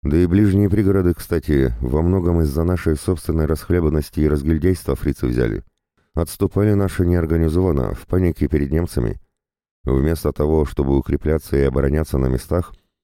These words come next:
многие командиры бросали позиции, технику, оружие и людей и бежали от немцев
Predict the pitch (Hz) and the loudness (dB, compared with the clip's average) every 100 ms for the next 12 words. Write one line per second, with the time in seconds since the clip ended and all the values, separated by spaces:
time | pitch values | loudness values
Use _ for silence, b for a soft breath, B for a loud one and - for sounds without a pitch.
0 | - 67 82 95 92 - 82 82 95 87 | -4 0 2 2 2 2 0 2 2 2
1 | 76 80 85 78 76 67 82 - 73 65 | 0 0 0 0 0 0 -2 -2 -2 0
2 | 57 113 - 67 - 65 65 85 73 67 | 0 -4 -2 -4 0 0 2 0 0 2
3 | 67 - 67 67 78 92 80 _ _ _ | 2 0 0 0 2 0 -2 _ _ _
4 | _ 95 98 95 107 98 85 98 95 - | _ 0 2 2 4 2 2 0 -2 0
5 | 87 - | -4 -4